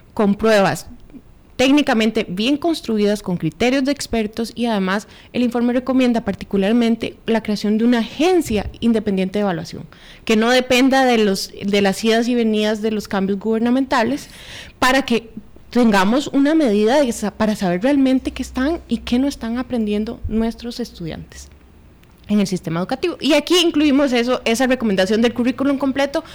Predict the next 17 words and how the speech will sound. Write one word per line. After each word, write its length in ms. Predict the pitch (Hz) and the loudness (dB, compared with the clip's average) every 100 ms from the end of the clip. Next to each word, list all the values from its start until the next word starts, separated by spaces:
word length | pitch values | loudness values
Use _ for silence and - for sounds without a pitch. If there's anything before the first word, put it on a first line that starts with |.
| - - | -8 -4
para 180 | 254 247 | -2 0
lo 180 | 262 247 | 0 0
cual 180 | 269 302 | 2 2
el 100 | 302 | 2
informe 360 | 247 240 277 | 0 0 0
tiene 320 | 294 285 277 - | 2 2 2 0
escenarios 640 | 240 208 202 220 277 294 | -2 -2 2 2 2 -2
construidos 560 | - 254 - 226 247 240 | -4 -6 -4 -2 0 0
de 120 | 220 | 0
cómo 320 | 240 240 240 | 0 2 2
ir, 180 | 226 226 - - - | 0 -4 -8 -18 -2
eh, 120 | 214 | 2
mejorando 800 | 208 208 190 185 190 190 214 240 - - | 2 2 2 0 2 0 0 -2 -6 -4
la 180 | 214 214 | -2 0
cobertura 560 | 214 180 175 208 214 | 0 -2 -4 -4 0
de 60 | 214 | 0
las, 180 | 214 | -2